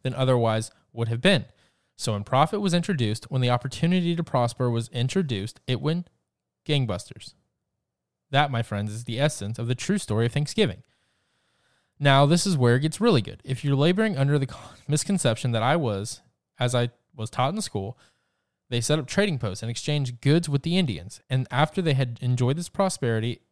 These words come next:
it was not the Indians that brought them to prosperity. It's not said to insult anybody. The Indians assisted in their arrival undeniably. But what led to the prosperity for these original settlers was a common store failed, that socialism did not work.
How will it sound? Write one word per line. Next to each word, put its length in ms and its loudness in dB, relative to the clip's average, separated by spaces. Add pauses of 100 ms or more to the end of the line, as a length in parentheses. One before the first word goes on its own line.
(460)
it 160 -6
was 220 -8
not 440 0
the 100 -4
Indians 500 0
that 160 -4
brought 200 4
them 120 -4
to 100 -10
prosperity. 580 -10 (600)
It's 100 -18
not 140 -4
said 140 0
to 60 0
insult 300 2
anybody. 360 0 (440)
The 220 -2
Indians 360 2
assisted 540 -2
in 60 -2
their 140 2
arrival 440 2
undeniably. 640 -2 (400)
But 80 -2
what 180 2
led 200 4
to 80 -2
the 80 0
prosperity 560 2
for 100 -6
these 180 -2
original 380 0
settlers 540 -2
was 180 -2
a 60 -6
common 420 2
store 320 0
failed, 480 2 (220)
that 140 -8
socialism 680 0 (140)
did 120 -4
not 300 -2 (320)
work. 320 -2